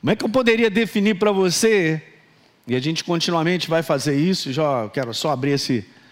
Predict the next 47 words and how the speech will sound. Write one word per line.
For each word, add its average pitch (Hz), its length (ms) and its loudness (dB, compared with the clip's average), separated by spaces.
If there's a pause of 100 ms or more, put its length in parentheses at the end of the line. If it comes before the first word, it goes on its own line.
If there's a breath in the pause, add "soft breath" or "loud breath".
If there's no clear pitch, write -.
(500 soft breath)
esse - 260 -8
parêntese 135 720 0
aqui 127 220 -2
pra 147 120 -2
aqueles 131 300 -2
que 139 80 -6
nos 131 180 -4
assistem 147 520 -2
também, 120 280 -4
você 123 320 -4
que 156 100 -8
tá 143 140 -4
no 123 100 -6
nosso 127 340 -6
meio, 120 340 -2
é 131 80 -2
novo, 120 540 -2
tá 131 180 -6
na 131 60 -4
igreja, 131 300 -2
tá 98 60 -10
cheio 160 200 -6
de 131 60 -6
gente 143 280 -6
nova, 139 560 -2 (480 loud breath)
beleza? 135 360 -2
Ou 165 60 -2
você 175 240 -2
que 196 120 -6
já 196 180 0
tá 208 160 0
aqui 196 160 -2
há 208 60 2
muitos 180 400 -2
anos, 185 260 0
já 143 120 0
fez 170 200 -2
a 170 60 2
Escola 151 500 0
Atos, 147 160 -6
vem 143 140 -2
fazer 135 280 -2
de 139 140 -4
novo 127 340 -2
ano 131 120 -4
que 131 120 -6
vem. 107 460 -6